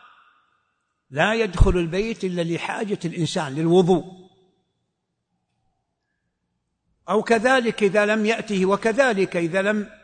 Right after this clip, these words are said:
يكن عنده من يأتيه بطعامه فلا مانع أن يخرج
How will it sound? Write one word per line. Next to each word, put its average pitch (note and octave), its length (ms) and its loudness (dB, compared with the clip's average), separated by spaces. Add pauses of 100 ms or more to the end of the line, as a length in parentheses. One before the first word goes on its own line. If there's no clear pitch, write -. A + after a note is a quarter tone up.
(1080)
يكن F#3 380 0
عنده F3 500 0
من E3+ 200 0
يأتيه F#3+ 460 -2
بطعامه E3 800 0 (640)
فلا C#3+ 280 -2
مانع F3 480 0
أن E3+ 80 -4
يخرج G#3+ 400 -6